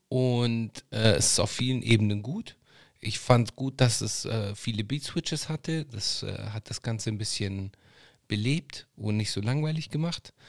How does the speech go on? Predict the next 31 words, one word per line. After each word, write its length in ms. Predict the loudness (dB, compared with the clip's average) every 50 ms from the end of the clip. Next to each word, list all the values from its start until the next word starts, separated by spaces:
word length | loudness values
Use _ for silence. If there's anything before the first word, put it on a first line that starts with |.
| -20 -20 -20 -20 _ _ _ _ -4
Ähm, 560 | -2 0 0 0 0 0 -2 -2 -4 -6 -8 -10 _ _ _ _ _ _ _ _ _ _ _ _ _ _ _ _ _ _ _ _ _ _ _
wobei 340 | -2 -2 0 4 6 8 8
ich 360 | 6 6 2 0 -2 -2 -6 _ -14 -12 -12 -10 -10 -6
auch, 300 | -4 -4 -4 -4 -6 -14 -18 -20 -12
das 220 | -6 -4 -2 0 2
ist 60 | 2
aber 200 | 4 4 4 4
wieder 160 | 4 2 0
so 100 | 0 -2
ein 100 | -4 -4
persönliches 720 | -2 -2 -2 -2 0 0 0 0 -2 -2 -4 -4 -4 -4 -4
Ding 180 | -2 -2 -2 -2
von 180 | -2 0 0
mir, 220 | 2 2 0 0 -2
ich 160 | -4 -6 -4
kann 320 | 0 2 2 2 2 2
mir 140 | 0 -2 -2
diese 300 | -2 -2 -2 0 0 0
Beats 320 | 0 0 -2 -2 -4 -4
nicht 180 | -6 -6 -6 -6
mehr 160 | -8 -4 2
anhören, 340 | 4 6 8 8 8 6 6
die 260 | 4 2 0 -2 -4
dann 340 | -8 -4 -4 -2 -2 -2 -2
mit 160 | -4 -6 -6
irgendwelchen, 680 | -4 -4 -4 -4 0 4 4 4 4 4 0 0 0 -2 -6 -12 -20 -20 -20 -20 -20 -20 _ _ -8
äh, 260 | -4 -4 -2 -2 -2
Vocal-Samples 920 | -4 -6 -6 -4 -6 -4 -2 -2 -2 -2 2 4 4 4 4 2 -2 -2 -2
aus 160 | -4 -4 -4
irgendwelchen, 720 | -4 -4 -2 -2 -2 -2 -2 -2 -2 -2 -2 0 -2 -2 -2
äh, 360 | -2 -2 -2 -2 -2 -4